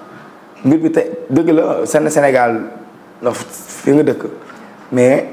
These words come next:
am na yenn yoo xamante ne nii yemul Sénégal kese, il faut ñu si bàyyi xel. Lii ma def ko,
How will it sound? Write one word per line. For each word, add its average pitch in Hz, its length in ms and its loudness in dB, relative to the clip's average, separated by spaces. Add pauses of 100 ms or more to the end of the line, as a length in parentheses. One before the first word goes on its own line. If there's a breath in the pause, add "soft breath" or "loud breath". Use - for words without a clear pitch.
(580)
am 139 140 2
na 156 80 6
yenn 156 180 4
yoo 143 140 4
xamante 135 380 -2
ne 120 160 0
nii 117 220 -2 (480)
yemul 135 240 2
Sénégal 123 400 -4
kese, - 240 -8
il 107 60 -2
faut 131 120 2
ñu 143 120 0
si 131 120 -6
bàyyi 113 220 2
xel. - 160 -8 (1000 loud breath)
Lii 139 140 4
ma 156 140 0
def - 140 0
ko, 127 300 0